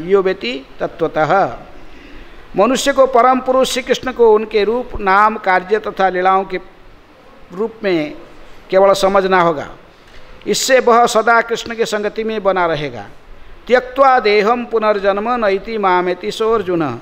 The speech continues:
इस प्रकार अपने स्थूल शरीर को त्यागने के बाद मनुष्य दूसरा शरीर नहीं ग्रहण करता, अपितु आध्यात्मिक शरीर ग्रहण करता है,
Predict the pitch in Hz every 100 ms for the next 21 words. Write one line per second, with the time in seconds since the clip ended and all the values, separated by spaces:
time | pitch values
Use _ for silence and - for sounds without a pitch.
0 | - - - - - - 220 - 240 240
1 | 233 202 220 233 180 135 - - - -
2 | - - 233 226 202 202 220 226 190 151
3 | - - - - - 185 196 233 226 214
4 | 196 214 196 190 208 202 214 170 180 214
5 | 226 - 214 202 180 - - - 151 156
6 | 208 196 170 165 160 139 - 123 131 -
7 | - - - - - - - 277 262 226
8 | 196 247 247 247 233 220 208 214 190 180
9 | 185 170 160 202 180 131